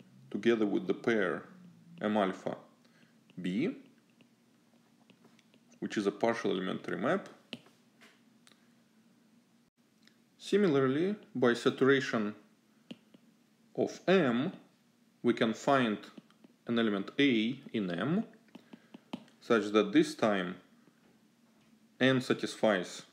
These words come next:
phi of N alpha G of A bar, if and only if M satisfies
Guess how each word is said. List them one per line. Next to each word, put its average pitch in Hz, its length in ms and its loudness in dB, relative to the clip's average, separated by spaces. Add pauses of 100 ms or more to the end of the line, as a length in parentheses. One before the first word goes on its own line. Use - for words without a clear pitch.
(1120)
phi 123 640 0 (300)
of 107 220 4 (540)
N 123 340 2 (240)
alpha 107 480 0 (1200)
G 107 420 2 (800)
of - 180 -10
A 95 100 -2
bar, 180 480 0 (560)
if - 200 -6
and 110 80 2
only 107 320 2
if 160 400 -4 (480)
M 120 220 2
satisfies - 800 -4